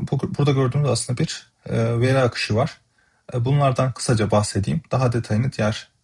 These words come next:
slaytlarda anlatacağım. İlk başta, e, select columns yapıyoruz. Bizim için hangi konu-, kolonlar önemli? Feature'larımızı seçiyoruz. Target kolonumuzu seçiyoruz ve meta kolonlarımızı seçiyoruz. Bize yaramayan kolonları ignore ediyoruz.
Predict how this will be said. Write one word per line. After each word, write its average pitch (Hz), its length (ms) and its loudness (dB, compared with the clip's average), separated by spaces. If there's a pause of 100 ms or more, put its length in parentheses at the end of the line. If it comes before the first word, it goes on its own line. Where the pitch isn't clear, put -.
(120)
slaytlarda 104 800 2 (380)
anlatacağım. 113 600 0 (720)
İlk 165 160 0
başta, 160 460 2 (120)
e, 139 60 -6 (280)
select 143 320 0
columns 117 340 -2
yapıyoruz. 104 500 -2 (220)
Bizim 123 200 -2
için 127 180 -2
hangi 127 380 -2
konu-, 98 400 -2
kolonlar 98 580 0 (140)
önemli? 98 380 0
Feature'larımızı 98 760 -2
seçiyoruz. 107 580 -2 (160)
Target 107 340 0
kolonumuzu 110 420 0
seçiyoruz 120 420 -2
ve 117 200 2
meta 110 260 0
kolonlarımızı 95 560 -2
seçiyoruz. 117 480 -6 (420)
Bize 143 300 0
yaramayan 135 560 0 (340)
kolonları 123 440 0
ignore 139 340 2
ediyoruz. 101 480 -4